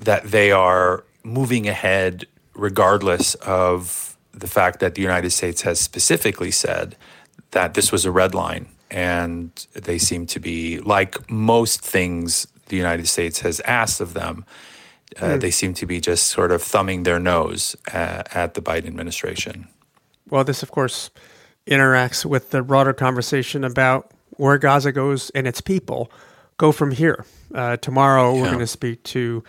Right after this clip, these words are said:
Speaker 2: you know, veteran diplomat Aaron David Miller, who says any talk of a day after this war, in his view, is immature, is unrealistic. And he predicts a prolonged,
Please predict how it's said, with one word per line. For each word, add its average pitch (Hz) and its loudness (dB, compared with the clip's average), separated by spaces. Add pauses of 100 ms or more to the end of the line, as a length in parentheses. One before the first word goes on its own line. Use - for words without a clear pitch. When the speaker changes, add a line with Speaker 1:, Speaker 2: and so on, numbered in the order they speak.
(300)
Speaker 2:
you - -4
know, 123 2
veteran 117 2
diplomat 120 -2
Aaron 120 -4
David 110 -4
Miller, 139 2
who 127 -4
says 123 -2 (540)
any 226 2
talk 165 2
of 127 0
a 113 2 (300)
day 143 2
after 123 -2
this 110 -4
war, 113 -4
in 117 -6
his 127 -4
view, 117 -4
is 110 -8
immature, 127 -2
is 110 -4
unrealistic. 127 -2 (420)
And 175 -2
he 175 -4
predicts 139 0
a 110 -4
prolonged, 139 -2